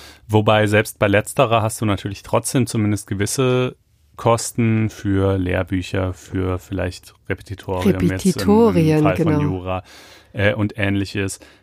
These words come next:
Speaker 1: Äh, naja, und bei Berufsausbildung kann das Ganze sogar noch drastischer sein, denn manche, also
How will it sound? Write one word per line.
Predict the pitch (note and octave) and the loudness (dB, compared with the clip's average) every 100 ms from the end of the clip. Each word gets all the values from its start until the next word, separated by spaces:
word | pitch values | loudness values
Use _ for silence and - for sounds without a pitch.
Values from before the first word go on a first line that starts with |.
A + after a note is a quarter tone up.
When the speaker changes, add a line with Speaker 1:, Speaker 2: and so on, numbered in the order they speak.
| - | -4
Speaker 1:
Äh, | G2+ G#2+ | 0 2
naja, | A2+ C#3+ | 4 4
und | A#2 G#2 | 2 0
bei | G#2+ | -2
Berufsausbildung | G2 G2 A#2 - B2+ B2 - B2 B2 | -2 -4 -8 -4 -2 -2 -2 -2 0
kann | A2+ A#2+ | 0 -2
das | A2 | -2
Ganze | - A2+ A2 A2+ | -2 -2 -2 -2
sogar | G#2+ G#2 G2+ G2 | 0 2 2 2
noch | G2+ - | 2 0
drastischer | - A#2 - B2+ C3 A#2+ | 2 0 -2 -4 0 0
sein, | A#2+ B2+ C#3 C#3+ | 0 0 2 2
denn | A#2+ A2+ A2 G#2+ | 2 2 2 0
manche, | G#2 F#2+ G2+ - B2+ B2 | 2 2 0 0 0 0
also | F#2+ F#2 | -2 -4